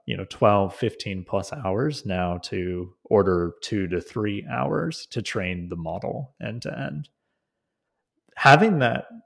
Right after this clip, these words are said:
reduction from twelve to fif, or from fifteen to twelve to around, you know, three may not sound like a ton, like, it's still three hours of time, but now you're within one business day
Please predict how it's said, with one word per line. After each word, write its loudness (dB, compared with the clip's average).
reduction 2
from -2
twelve 0
to -4
fif, -6
or 2
from 0
fifteen 0
to 0
twelve -2
to -6
around, -2
you -8
know, -8
three 4
may 12
not 8
sound 2
like 0
a 0
ton, -2
like, 0
it's -10
still 0
three -4
hours 0
of -8
time, -4
but 10
now 8
you're 8
within 2
one 0
business -6
day -8